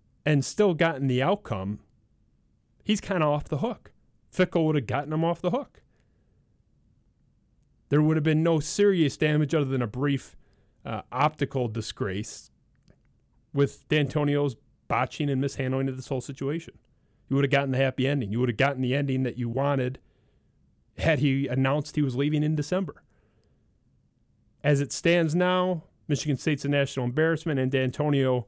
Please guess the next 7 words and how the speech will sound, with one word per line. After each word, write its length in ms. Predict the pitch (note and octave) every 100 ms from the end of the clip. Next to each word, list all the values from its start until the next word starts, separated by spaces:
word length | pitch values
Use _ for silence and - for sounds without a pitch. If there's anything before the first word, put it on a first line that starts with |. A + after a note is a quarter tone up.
| _ _ _ _ _
who 100 | D#3
was 120 | C#3+ -
already 600 | F3+ D#3+ F3 E3+ B2+ A#2+ -
run 300 | C#3 C3 E3+
through 160 | E3 D3
the 100 | B2
ringer 600 | A2 A2 F#3 G#3 F2 -